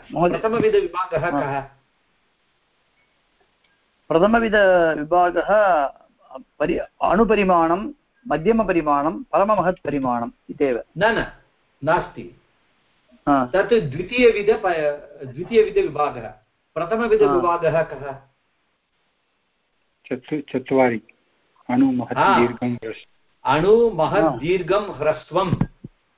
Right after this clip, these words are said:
Speaker 1: आ-, आं महोदय, आं महोदय।
Speaker 2: इति प्रथमविधविभागः।
Speaker 1: आ।
Speaker 2: द्वितीयविधविभागः अस्ति अणुपरिमाणं, महत्, मध्यमपरिमाणं, महं, परममहत्परिमाणम्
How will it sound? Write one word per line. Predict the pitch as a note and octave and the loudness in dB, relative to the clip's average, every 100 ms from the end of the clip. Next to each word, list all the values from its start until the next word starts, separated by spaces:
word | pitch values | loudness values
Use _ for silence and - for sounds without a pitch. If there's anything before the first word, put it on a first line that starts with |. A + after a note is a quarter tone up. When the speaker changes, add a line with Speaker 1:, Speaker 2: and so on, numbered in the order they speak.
| _ - | _ 0
Speaker 1:
आ-, | E3+ F3+ | 2 4
आं | G3+ | 2
महोदय, | A3 F3 D3 C#3 | 4 2 2 2
आं | D#3 | 2
महोदय। | F3 D3+ C3+ B2 A#2+ - - | 2 0 0 -2 -6 -12 -20
Speaker 2:
इति | F3+ B3 | -12 -8
प्रथमविधविभागः। | C4 - - E3 A#3 A#3+ A3+ A3 A3 F3+ F3+ E3+ D3 - G2 - _ _ _ _ _ _ _ - - | -8 -8 -4 0 2 2 4 4 4 2 2 0 -2 -6 -12 -18 _ _ _ _ _ _ _ -10 -2
Speaker 1:
आ। | D3 C3 | -2 -2
Speaker 2:
द्वितीयविधविभागः | D3+ - C4 B3+ A#3+ A3+ G3+ G3+ G3+ F#3 F3 | -4 -4 2 2 2 0 0 -2 -4 -2 -2
अस्ति | F3 D#3 - G3 B3+ C#4+ - - | 0 -2 -4 -8 -8 -10 -14 -8
अणुपरिमाणं, | E3 A3 A3+ G#3+ G#3+ G#3+ A#3 | -4 0 2 2 2 0 -2
महत्, | A3+ G3 F#3+ F3+ | -6 -4 -6 -4
मध्यमपरिमाणं, | D#3+ D#3 G#3 G3+ F#3+ F#3+ G3 G#3 G3 | -2 0 0 0 -2 -2 -4 -4 -4
महं, | F3 G3 F3+ | -4 -4 -6
परममहत्परिमाणम् | F3+ F#3 F#3+ F3 F#3 - C#3+ C3+ B2 B2 C3+ | -2 -2 0 -2 -2 -2 -2 0 0 0 -4